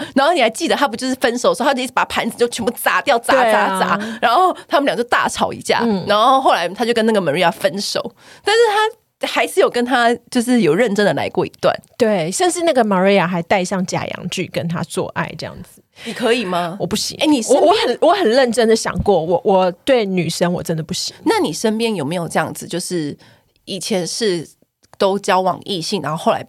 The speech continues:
Speaker 1: 转同性？
Speaker 2: 有好几个。
Speaker 1: 那他们就之后真的就是转同性了吗？还是？
Speaker 2: 没有，他们就是游走在这当中，就是他们的态度是，“OK，我，我喜欢的是这个人，然后他是男的或女的，那不是重点。”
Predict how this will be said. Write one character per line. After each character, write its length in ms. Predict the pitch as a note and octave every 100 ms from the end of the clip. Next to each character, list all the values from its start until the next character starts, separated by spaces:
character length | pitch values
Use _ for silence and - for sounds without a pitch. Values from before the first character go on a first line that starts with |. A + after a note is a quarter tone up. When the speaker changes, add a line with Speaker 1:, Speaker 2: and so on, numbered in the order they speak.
| -
Speaker 1:
转 180 | - -
同 160 | - - -
性？ 240 | - - -
Speaker 2:
有 180 | F#3 D#3 -
好 140 | F#3
几 140 | F#3 -
个。 220 | - - -
Speaker 1:
那 200 | B3+ C4 A3+ - -
他 140 | D4
们 120 | C#4
就 100 | A#3+
之 120 | A#3+ A#3
后 120 | G3+
真 120 | G3+
的 60 | E3
就 60 |
是 120 | F#3
转 160 | F#3 - -
同 180 | -
性 200 | - D#3 -
了 100 | D#3
吗？ 80 |
还 160 | F3+ F3+
是？ 180 | - F3
Speaker 2:
没 240 | A#3 A3
有， 180 | B3+ A3+
他 120 | C4
们 140 | D4+ A#3+
就 80 |
是 140 | B3 B3
游 180 | F#3+ F#3
走 180 | F3+
在 180 | C#3+ F3
这 360 | F3 F#3 E3 - -
当 240 | E3+ D#3 F#3+
中， 320 | - C#3+ G3
就 140 | - F4+
是 80 |
他 160 | - F4
们 260 | D#4 A#3+ G3+
的 300 | G3+ F#3+ F#3+
态 260 | B3 A#3+
度 220 | G3+ A3+
是， 400 | G#3 A#3+ G#3 E3+ -
“OK， 280 | B3 C#4 G#3+
我， 200 | F3+ -
我 140 | A3
喜 200 | C4+ -
欢 160 | F3+ G#3+
的 60 | G3+
是 100 | G#3+
这 120 | G3+
个 100 | C#3+
人， 180 | C#2 - - - _ _
然 160 | G3 G#3
后 360 | B3 A3+ G3+ -
他 120 | - A#3+
是 140 | C4
男 180 | G3+ E3
的 100 | E3+
或 160 | A3 G#3
女 180 | C#3
的， 180 | - D2 - -
那 100 | G#3
不 140 | F#3
是 100 | F#3+
重 280 | - F3 F3+
点。” 160 | -